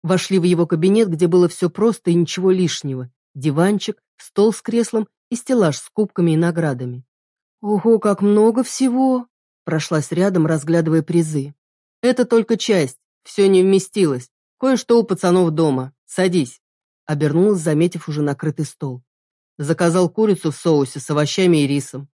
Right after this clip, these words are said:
«Супер! Приятного аппетита!» В молчании мы провели немного времени.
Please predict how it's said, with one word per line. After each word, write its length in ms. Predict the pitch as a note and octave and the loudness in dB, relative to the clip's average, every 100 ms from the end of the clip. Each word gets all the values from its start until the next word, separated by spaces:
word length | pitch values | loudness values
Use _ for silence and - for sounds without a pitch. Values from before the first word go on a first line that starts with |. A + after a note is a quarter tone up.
| _ _ _ - | _ _ _ -20
«Супер! 600 | - - A#3 - D#3+ - _ _ _ | -10 0 0 0 -10 -12 _ _ _
Приятного 500 | F#3+ G3 G3+ A#3+ A#3+ | 0 2 0 -2 -2
аппетита!» 560 | A#3+ A#3+ G#3+ G3+ F#3+ - _ _ _ _ _ _ _ _ - | -4 -8 -8 -10 -12 -16 _ _ _ _ _ _ _ _ -4
В 80 | E3 | 0
молчании 640 | G3 G3+ - C#4+ C#4+ A#3 | 2 0 -2 0 2 4
мы 140 | G#3 | 2
провели 380 | G3 F#3+ F#3+ A3+ | 2 2 2 2
немного 400 | G#3+ G3 G3+ F#3 | 2 2 0 0
времени. 600 | F3+ F3+ D3 C3 B2 B2+ | 0 2 0 -2 -8 -14